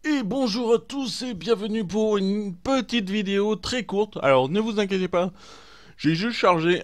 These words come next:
un Minecraft, euh, temporairement pour moi. Euh, ne vous inquiétez pas, nous allons pas faire du Ragecraft, hein, sinon c'est trop drôle.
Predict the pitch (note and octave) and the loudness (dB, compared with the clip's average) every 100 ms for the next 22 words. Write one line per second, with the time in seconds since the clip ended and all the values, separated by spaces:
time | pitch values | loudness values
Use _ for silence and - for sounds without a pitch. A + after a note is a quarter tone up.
0 | - D3 D3+ D3 D3 D#3 G#3+ - E3+ D#3+ | 2 4 6 6 4 4 2 4 4 4
1 | - C3+ A#2+ C#3 B2+ B2 A#2+ C#3+ F3+ C#4 | 0 -2 -2 -2 0 2 2 2 -2 -4
2 | - D#3 A#2+ B2 G#3 - - - - - | -2 -2 0 2 0 -2 -12 -20 -20 -18
3 | - D3 D3 G3+ A#3 B3 A3 G#3+ G3+ G3+ | 0 4 4 2 0 0 2 0 -2 0
4 | G3 E3+ G3 G3+ G3+ F#3+ F3 E3 C#3+ C3 | 0 2 2 4 4 2 2 4 2 2
5 | A#2+ B2 - - E3+ E3 - C3+ C3+ - | 0 0 -2 0 2 2 0 0 0 -2
6 | A#2+ A2+ A#2 - A#2+ C3+ E3+ D3 | -4 -2 -4 -2 0 2 2 2